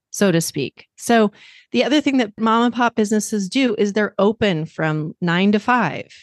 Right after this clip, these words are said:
They have open and closing signs. And that's what you need to do for your own business. Have signs that say, "Oh,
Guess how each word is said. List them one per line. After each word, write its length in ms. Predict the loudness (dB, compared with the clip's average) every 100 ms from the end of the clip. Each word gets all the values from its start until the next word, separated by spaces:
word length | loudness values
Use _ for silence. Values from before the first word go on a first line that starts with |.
| -4
They 100 | -4
have 580 | -4 -4 0 0 -2 -4 0
open 480 | 0 2 2 2
and 220 | 2 -4 -2
closing 420 | 0 2 2 0
signs. 640 | -2 -2 0 -2 -8 -10
And 200 | -2 0
that's 220 | 0 0
what 80 | -2
you 80 | 0
need 180 | -2 -2
to 80 |
do 220 | -2 -2 0
for 160 | -2
your 240 | 0 0 0
own 140 | 0
business. 480 | 0 -2 -4 -10 -12
Have 440 | -4 0 0 -2 _ _ _
signs 480 | -8 0 2 4 2
that 160 | -2 -4
say, 420 | -2 0 0 -2
"Oh, 240 | -2 -2